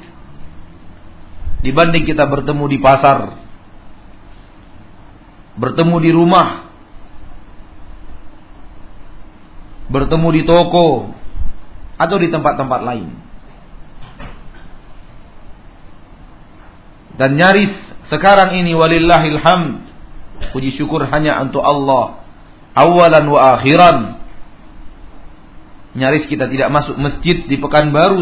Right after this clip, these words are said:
sekarang ini, kecuali kita bertemu dengan kaum muslimin, saudara-saudari kita, saudara-saudara kita yang mengenal kita bukan karena sekedar kenal,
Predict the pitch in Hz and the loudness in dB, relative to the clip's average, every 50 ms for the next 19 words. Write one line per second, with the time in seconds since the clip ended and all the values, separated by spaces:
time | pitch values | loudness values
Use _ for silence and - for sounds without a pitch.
0 | 160 - - 147 147 143 139 135 135 131 127 120 - 135 131 131 131 123 147 127 | -4 -2 0 2 2 2 2 0 -2 -4 -4 -4 -6 -6 -4 -4 -4 -4 -4 -4
1 | 135 131 131 127 117 - 131 135 143 143 135 131 131 127 123 123 127 127 131 131 | -2 -2 -2 -4 -4 -4 -6 -4 -4 -4 -2 -2 -2 -2 -2 0 0 0 0 -2
2 | 131 120 - 131 135 135 147 156 160 151 127 113 101 101 101 - - - - - | -4 -6 -6 -4 -4 -4 -4 -4 -4 -4 -4 -6 -8 -10 -10 -14 -16 -20 -20 -20
3 | - - - - - - - - - - - - - - - - - - - - | -20 -20 -20 -20 -20 -20 -20 -20 -20 -20 -20 -20 -20 -20 -20 -20 -20 -20 -20 -20
4 | - - - - - - - - - - - - - - - - - - - - | -20 -20 -20 -20 -20 -20 -20 -20 -20 -20 -20 -20 -20 -20 -20 -20 -20 -20 -20 -20
5 | - - - - - - 107 110 135 151 165 165 156 - 151 143 135 147 156 156 | -20 -20 -20 -14 -8 -6 0 2 4 6 6 6 6 4 4 4 6 6 6 6
6 | 160 151 147 147 143 - 131 120 113 101 - - 104 107 123 143 160 156 147 151 | 4 2 -2 -2 -2 0 2 2 0 0 -4 -6 -2 0 2 2 2 2 2 2
7 | 147 139 147 151 156 147 123 117 135 123 120 117 104 - - - - - - - | 2 4 4 6 6 4 2 0 -2 -4 -2 -2 -2 -2 -4 -8 -10 -12 -14 -14
8 | - - - - - - - - - - - - - - - - - - - - | -14 -14 -12 -12 -12 -12 -12 -12 -14 -12 -10 -10 -8 -8 -10 -10 -12 -14 -18 -18
9 | - - - - - - - - - - - - 135 143 151 165 180 196 214 208 | -20 -20 -20 -20 -20 -20 -20 -20 -20 -12 -6 -2 -2 0 0 2 2 2 4 4
10 | 214 202 196 180 175 175 175 170 147 131 123 101 87 - - 143 170 - 202 185 | 4 4 4 2 0 0 2 4 4 4 2 0 -2 -4 -4 -4 0 0 0 0
11 | - - 381 190 190 185 - 190 - 180 165 170 170 165 - 165 156 165 156 135 | 0 0 -2 0 0 -2 -4 -4 -6 -4 -2 -2 -2 -2 -2 2 2 2 2 2
12 | 117 101 87 - | 0 -4 -8 -12